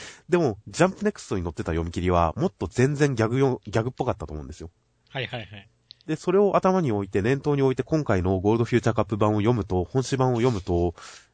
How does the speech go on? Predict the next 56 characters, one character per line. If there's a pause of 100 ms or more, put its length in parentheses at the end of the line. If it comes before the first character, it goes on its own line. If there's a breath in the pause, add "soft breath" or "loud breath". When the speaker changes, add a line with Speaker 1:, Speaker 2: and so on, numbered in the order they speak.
(180)
Speaker 1:
か
な
り
ス
ト
ー
リ
ー
も
の
に
寄
せ
て
き
た
な
っ
て
い
う
か、
ス
ト
ー
リ
ー
性
を
持
た
せ
て
き
た
な
っ
て
い
う
感
じ
が
す
る
ん
で
す
よ
ね。 (320)
Speaker 2:
は
い
は
い
は
い。